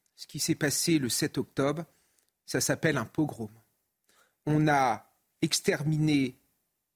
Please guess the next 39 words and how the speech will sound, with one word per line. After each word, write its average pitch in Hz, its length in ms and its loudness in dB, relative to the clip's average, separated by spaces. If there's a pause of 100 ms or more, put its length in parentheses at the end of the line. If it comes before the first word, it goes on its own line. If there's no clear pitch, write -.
des 139 220 -2
Juifs 117 540 -8 (580)
parce 165 220 -2
qu'ils 120 320 -6
étaient 147 220 -4
Juifs. - 540 -12 (560)
Et 151 80 2
moi, 208 180 4
ça 196 140 -2
m'a 151 120 2
fait 156 160 -2
penser 180 580 0 (320)
<coughs> - 320 -2
à 156 100 2
la 156 100 2
Shoah 175 300 0
par 156 200 -2
balle. 123 220 0
Ça - 140 -2
m'a 156 120 0
fait 185 120 -2
penser 190 400 0
à 185 60 -2
ce - 100 -4
qui 175 100 -4
s'est 175 160 0
passé, 202 420 0
par 151 220 0
exemple, 156 380 -2
en 143 80 0
Ukraine, 151 400 -2
à 147 80 0
Babi 156 300 0
Yar, 139 340 -2 (500)
où 151 60 -4
ça 170 160 2
m'a 170 100 4
fait - 160 0
penser, 226 640 0